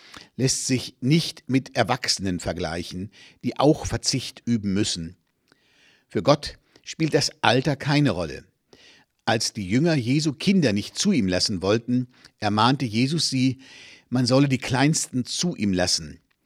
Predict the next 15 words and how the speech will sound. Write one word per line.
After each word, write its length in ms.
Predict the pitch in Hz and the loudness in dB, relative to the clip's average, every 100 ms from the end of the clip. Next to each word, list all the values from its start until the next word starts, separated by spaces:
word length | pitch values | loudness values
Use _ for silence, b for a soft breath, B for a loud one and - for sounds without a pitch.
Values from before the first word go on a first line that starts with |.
| b b b - | b b b -6
Doch 120 | 104 | -2
nicht 260 | 156 151 - | 0 -2 0
nur 180 | 131 - | -2 0
Kinder, 520 | - 180 143 98 - | 2 4 4 2 0
auch 120 | 101 | -4
viele 400 | - 160 156 135 | -4 -2 0 2
andere 320 | 127 160 151 | 2 2 4
Menschen 580 | 113 104 131 - 139 131 B B B | 4 2 2 2 0 0 B B B
werden 340 | 113 123 131 120 | 4 4 4 0
von 200 | 123 113 | 2 4
der 80 | |
Gesellschaft 640 | 107 101 120 - 143 - - - | 4 4 2 2 0 -2 -6 -4
als 320 | 110 - - | -2 -4 -4
klein 440 | - 123 123 147 | 0 2 4 2
betrachtet 760 | 104 - 107 101 - 110 - | 0 -4 -6 -6 -6 -10 -10